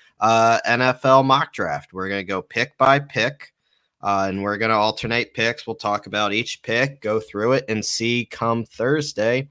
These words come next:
if we're right. Um, obviously, as a lot of you know, that there will be a Godzilla Media event come Thursday night for the draft up at Iron's Edge at Ballston Spa Country Club.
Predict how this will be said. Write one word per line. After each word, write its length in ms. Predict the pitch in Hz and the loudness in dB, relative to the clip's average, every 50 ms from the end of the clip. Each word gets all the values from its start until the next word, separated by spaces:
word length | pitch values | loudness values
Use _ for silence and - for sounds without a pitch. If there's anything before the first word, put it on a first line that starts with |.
| _ _ _ _ _ _ | _ _ _ _ _ _
if 260 | - 120 135 139 - - | 0 0 0 0 2 4
we're 160 | 151 151 151 | 4 6 6
right. 420 | 139 135 147 170 151 110 - - _ _ _ _ _ - - _ _ - | 6 6 6 6 6 4 -2 -14 _ _ _ _ _ -20 -20 _ _ -4
Um, 500 | - 95 95 95 95 95 92 95 95 92 - - | 0 2 4 4 4 4 2 0 -4 -10 -8 -4
obviously, 720 | 95 101 101 95 101 101 101 95 - - 101 101 101 101 | 0 0 0 0 0 -4 -6 -6 -6 -6 -4 -2 -2 -2
as 280 | - - 95 95 92 101 | -2 -2 -4 -4 -4 -4
a 40 | 95 | -4
lot 320 | 90 90 90 92 95 92 | -2 0 0 2 2 0
of 260 | 95 92 87 - - | 0 -4 -6 -10 -12
you 300 | 90 87 92 92 90 87 | -10 -8 -8 -6 -8 -8
know, 420 | 87 92 95 92 92 95 107 120 123 | -8 -6 -4 -2 -2 0 0 -2 -2
that 240 | 117 95 - _ | -4 -8 -8 _
there 220 | - 98 95 90 90 | -8 -6 -6 -6 -6
will 240 | 90 92 90 90 85 | -6 -6 -6 -6 -6
be 320 | 87 - 104 95 95 98 - | -8 -6 -6 -4 -4 -6 -6
a 180 | - 92 92 90 | -6 -8 -6 -4
Godzilla 560 | 107 104 98 95 90 - 101 95 92 92 92 | -2 -2 -2 -2 -4 -6 -6 -6 -6 -6 -6
Media 420 | 95 95 92 85 92 92 90 90 - - | -6 -6 -6 -6 -6 -6 -8 -8 -8 -8
event 640 | 92 90 82 - 110 113 139 151 143 - - - - _ _ _ _ _ _ _ _ _ _ _ _ | -10 -10 -8 -4 2 2 2 2 2 -2 -10 -10 -10 _ _ _ _ _ _ _ _ _ _ _ _
come 300 | - - 139 131 131 131 | 0 2 4 4 4 2
Thursday 440 | - - 135 135 135 135 - 139 135 | 2 2 2 4 4 2 2 2 2
night 300 | 135 135 135 139 - - | 4 6 4 4 2 0
for 240 | - - 139 135 135 | -2 0 0 0 0
the 100 | 135 143 | 0 -2
draft 580 | 139 131 127 127 131 139 151 165 143 - - _ - | -2 0 2 2 2 0 -2 -4 -8 -12 -16 _ -2
up 220 | 113 113 113 - | -2 -2 0 -2
at 140 | 107 104 101 | -4 -2 0
Iron's 400 | 104 104 104 104 104 101 98 98 | 2 2 2 0 -2 -4 -4 -2
Edge 320 | 113 117 127 139 151 147 123 | 0 0 2 2 0 0 -4
at 180 | - - _ - | -8 -10 _ -10
Ballston 340 | 101 95 95 - - 98 92 | -8 -8 -8 -8 -10 -12 -12
Spa 300 | - - 98 98 98 92 | -12 -10 -8 -6 -6 -6
Country 420 | - - - 110 110 - 135 120 | -8 -6 -6 -6 -6 -6 -8 -10
Club. 440 | 139 - - 147 143 147 165 190 - | -8 -6 -2 -2 0 0 -2 -4 -8